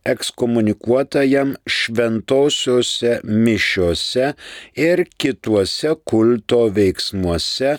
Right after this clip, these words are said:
kur reikalinga šventimų galia. Dar mes galim žvilgterėti į dešimtąjį kanoną.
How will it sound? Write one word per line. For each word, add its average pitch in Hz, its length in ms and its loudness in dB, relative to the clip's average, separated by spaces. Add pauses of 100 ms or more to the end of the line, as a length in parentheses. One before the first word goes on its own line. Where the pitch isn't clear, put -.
(320)
kur 151 500 2 (760)
reikalinga 123 1200 2 (360)
šventimų 101 1300 0 (600)
galia. 87 680 2 (1120)
Dar - 260 -6
mes 127 260 -2
galim 110 400 2
žvilgterėti 107 1120 0
į 107 300 2
dešimtąjį 92 1200 0
kanoną. 80 760 -2